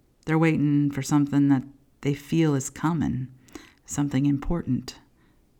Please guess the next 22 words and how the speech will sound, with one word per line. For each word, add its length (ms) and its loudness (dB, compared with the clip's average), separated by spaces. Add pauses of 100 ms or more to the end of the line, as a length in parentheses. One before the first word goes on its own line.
and 100 -2
great. 520 -6 (1300)
Aren't 160 4
they 140 0
waiting 280 0
for 120 -8
that 120 -2
eternal 440 -4
part 280 -4
of 120 -6
them 180 -2
to 100 -10
come 160 -8
out 220 -4
clear? 480 -8 (2750)
That 240 2
feels 300 -2
to 100 -4
me 300 4
like 260 0
a 80 -2
collective 800 -4